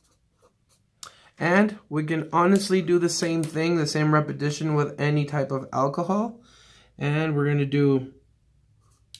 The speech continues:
O H. I'm just gonna draw some O H's up here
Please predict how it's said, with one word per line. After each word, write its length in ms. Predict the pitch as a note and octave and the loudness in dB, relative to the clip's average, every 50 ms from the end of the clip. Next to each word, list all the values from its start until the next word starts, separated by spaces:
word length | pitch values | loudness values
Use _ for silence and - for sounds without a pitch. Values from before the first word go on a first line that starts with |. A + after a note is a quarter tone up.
| _ _ - | _ _ -6
O 200 | D3+ C3+ C3 B2+ | -2 0 0 2
H. 540 | C3+ D3+ E3+ G#3 G3+ - - - - - - _ _ _ _ _ _ _ _ _ _ _ _ _ _ _ _ - | 2 4 2 2 2 0 -6 -6 -8 -10 -14 _ _ _ _ _ _ _ _ _ _ _ _ _ _ _ _ -16
I'm 60 | - D#3 | -14 -10
just 240 | D3+ D#3 D3 D3 | -10 -8 -8 -4
gonna 220 | D3+ D3+ D3 C#3+ C#3+ | -4 -2 -2 -2 -2
draw 220 | C#3 C#3+ C#3 C#3+ | 0 0 -2 0
some 260 | C#3 - C#3 C3 - - | 0 0 -2 -2 -2 -2
O 160 | C3+ C#3 C#3 | 0 0 2
H's 400 | C#3 C#3+ C#3 - - C3 - - | 2 0 -2 -2 -6 -6 -4 -4
up 160 | C3 B2+ - | -6 -6 -6
here 420 | - - D3 D3+ D#3+ F3 G3+ - | -6 -2 0 0 0 0 -2 -6